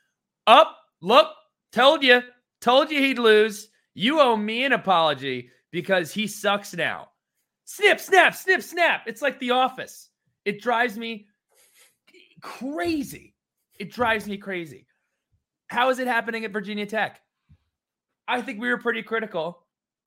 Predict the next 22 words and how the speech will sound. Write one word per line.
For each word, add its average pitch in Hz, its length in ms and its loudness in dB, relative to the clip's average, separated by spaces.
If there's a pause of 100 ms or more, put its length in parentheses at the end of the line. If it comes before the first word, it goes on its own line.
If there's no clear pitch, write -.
(120)
about 180 420 0 (400)
play 208 160 0
calling 220 320 -2
on 208 240 2
offense, 202 480 -8 (1000)
gap 180 320 2
integrity 214 460 -2
on 208 160 0
defense, 190 640 -8 (560)
body 180 420 0
language 208 320 -4
of 190 60 -10
the 175 80 -14
football, 156 340 -8 (140)
football 151 340 -8
team. 101 320 -18 (840)
Virginia 202 320 -8
Tech 220 380 -2 (160)
comes 196 240 -6
out 190 100 -2
against 185 280 -8
Pittsburgh, 160 500 -8